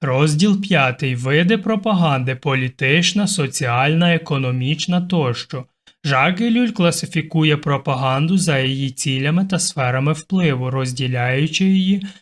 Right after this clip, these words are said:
на кілька основних типів. Перше. Політична пропаганда.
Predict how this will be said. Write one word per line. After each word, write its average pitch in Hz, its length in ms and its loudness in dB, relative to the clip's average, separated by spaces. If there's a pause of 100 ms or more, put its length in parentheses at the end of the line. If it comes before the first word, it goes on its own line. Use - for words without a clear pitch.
(140)
на 127 160 0
кілька 135 480 -4
основних 127 680 -4
типів. 139 500 -2 (380)
Перше. 139 440 0
Політична 139 760 0
пропаганда. 185 880 0